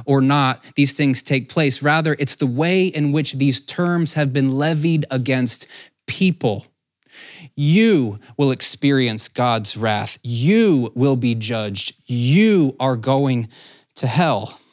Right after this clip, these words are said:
I've been reading a book recently by a controversial scholar named Marcus Borg, in which he discusses the God that he received as a child growing up,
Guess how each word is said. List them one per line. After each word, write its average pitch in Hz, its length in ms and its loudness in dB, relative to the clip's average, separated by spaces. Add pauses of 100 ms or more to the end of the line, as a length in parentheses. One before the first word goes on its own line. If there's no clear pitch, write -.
(1700)
I've 139 100 0
been 156 140 2
reading 180 280 2
a 139 60 0
book 131 260 -2
recently 123 420 -4
by 117 180 -2
a 107 80 -4
controversial 113 760 -4
scholar 107 500 -4
named 104 300 -6
Marcus 107 380 -6
Borg, 101 440 -4 (880)
in 156 160 2
which 170 180 2
he 190 120 0
discusses 156 640 -2
the 131 120 -2
God 139 460 -2
that 120 140 -10
he 147 140 -2
received 135 680 0
as 120 160 -6
a 107 40 -10
child 135 680 -2 (460)
growing 127 460 0
up, 113 300 -2